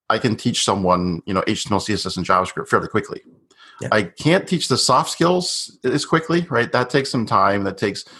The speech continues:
Speaker 1: some maturity. Um, it takes, you know, every day coming in, getting some practice. But I feel like, you know, a pattern like apprenticeship might give someone, you know, a year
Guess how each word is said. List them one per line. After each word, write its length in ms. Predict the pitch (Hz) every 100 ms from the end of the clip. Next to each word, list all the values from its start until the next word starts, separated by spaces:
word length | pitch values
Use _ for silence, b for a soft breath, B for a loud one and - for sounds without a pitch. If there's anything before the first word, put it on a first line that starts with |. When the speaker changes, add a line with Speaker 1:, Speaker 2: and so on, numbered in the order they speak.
| B
Speaker 1:
some 140 | - 104
maturity. 680 | 95 - 104 107 117 127 - B B B -
Um, 380 | 95 95 92 -
it 140 | 101 -
takes, 280 | 104 -
you 60 | 107
know, 160 | 101 - -
every 300 | - 98 110
day 520 | 104 104 101 98 98 - b -
coming 260 | 107 110
in, 380 | 104 101 95 95
getting 240 | 104 104 98
some 160 | 101
practice. 580 | 98 92 92 92 90 - B B B -
But 140 | 120
I 60 | 120
feel 180 | 135 120
like, 240 | 113 110 _ 107
you 40 |
know, 60 | 101
a 60 |
pattern 320 | - 117 120
like 160 | 110 104
apprenticeship 520 | - 151 151 - 107
might 240 | 92 107 90
give 140 | 113
someone, 380 | - 110 110 110
you 80 | 107
know, 120 | 98
a 60 |
year 500 | 101 95 127 98 110